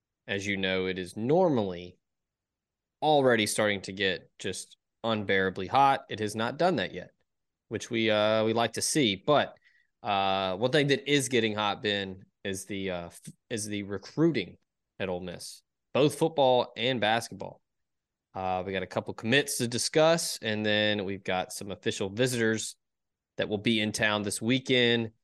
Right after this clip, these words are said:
and then, uh, some big-time twenty twenty-four targets that are, um, in the, uh, proverbial crosshairs for the Rebels,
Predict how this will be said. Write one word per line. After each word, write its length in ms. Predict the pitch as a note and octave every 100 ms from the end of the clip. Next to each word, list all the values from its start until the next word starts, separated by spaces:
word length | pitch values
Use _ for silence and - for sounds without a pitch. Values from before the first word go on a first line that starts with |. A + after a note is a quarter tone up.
| _ _ -
and 180 | A2+ A#2
then, 160 | A2+ A#2
uh, 180 | A#2
some 220 | A2+ A#2 G2+
big-time 540 | B2 A#2+ B2+ A#2+ A2+
twenty 280 | - A#2+ A#2
twenty-four 600 | - A#2+ A2+ - A2+ G#2+
targets 720 | - A#2 A2 G#2+ G#2 - - _ _ _ _ -
that 280 | G#2 G2+ -
are, 340 | G#2 G2+ G2
um, 360 | G2 F#2+ F#2+ F#2 - _ _ _ _ _ _ _ _ -
in 220 | A2+ G#2+
the, 260 | G#2 G#2+ G#2+
uh, 120 | G#2
proverbial 500 | G#2 C3 C#3 C#3+ C3+
crosshairs 880 | C3 C3+ C3 C#3 A2+ G2+ F#2 - - _ _
for 120 | G2
the 80 | F#2+
Rebels, 640 | G2 F#2+ F#2 F2+ - -